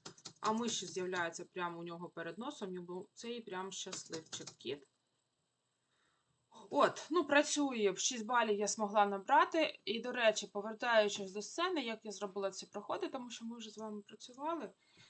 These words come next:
да, з лабіринтом, я просто взяла і от, ну, їх наробила купу рандомно через, е,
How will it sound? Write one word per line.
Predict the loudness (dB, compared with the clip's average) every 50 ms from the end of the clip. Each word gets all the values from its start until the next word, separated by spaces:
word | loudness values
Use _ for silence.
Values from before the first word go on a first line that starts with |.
| _ _ -4
да, | -2 0 0 0 -2 -4 _
з | -10 -8 -8 -8 -6 -4 -4 -4 -4 -4
лабіринтом, | -6 -4 -4 -4 -4 -4 -4 -6 -8 _ -10 -10 -8
я | -10 -10
просто | -10 -10 -12 -12 -12 -14 -12
взяла | -6 -4 -4 -2 -2 -4 -4 -6 -10 -10
і | -12 -12 -12 -12 -14 _ _
от, | -14 -14 -14 -14 _ -20 _ _
ну, | -16 -14 -14 -14 -16 _ _ _ _ _ _ _ _ _ _ _ _ _ _
їх | -8 -8 -8 -6 -4
наробила | -4 -4 -4 -4 -6 -6 -8 -6 -6 -8
купу | -8 -8 _ -12 -12 -10 -10 -10 -10 -10 -12 _ _ _ _
рандомно | -12 -10 -8 -6 -6 -4 -4 -4 -4 -6 -6
через, | -8 -8 -8 -8 -8 -6 -8 -6 -8 -8 -10 -14 _ _ -12
е, | -10 -10 -8 -6 -6 -6 -4 -6 -6 -8 -8 -10 -12